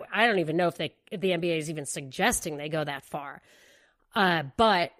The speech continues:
they're certainly suggesting that the league control the data and its rules and that others can't use it. And I, I'm not a big, that smacks to me of, like, copyright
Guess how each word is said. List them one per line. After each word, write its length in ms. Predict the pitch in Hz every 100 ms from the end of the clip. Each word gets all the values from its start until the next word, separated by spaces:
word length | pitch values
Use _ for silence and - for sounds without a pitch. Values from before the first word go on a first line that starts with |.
| _
they're 200 | 185 170
certainly 400 | - 285 262 220
suggesting 720 | - 180 147 214 - 190 165
that 300 | 165 156 151 -
the 260 | 240 190 165
league 340 | 175 233 196
control 460 | - 214 - 208 175
the 60 |
data 320 | 143 170 160 160
and 120 | 151
its 140 | -
rules 640 | 170 202 180 160 - - - _ _
and 320 | 202 165 151 139
that 200 | 170 196
others 260 | 185 170
can't 220 | - 180
use 160 | 220 185
it. 80 | 180
And 80 | 240
I, 140 | 294
I'm 120 | 262 330
not 120 | 339
a 40 |
big, 400 | 208 269 190 214
that 240 | 277 302 -
smacks 420 | - 233 220 -
to 80 | 233
me 80 |
of, 80 | 226
like, 180 | 160 139
copyright 720 | - 190 - 254 262 277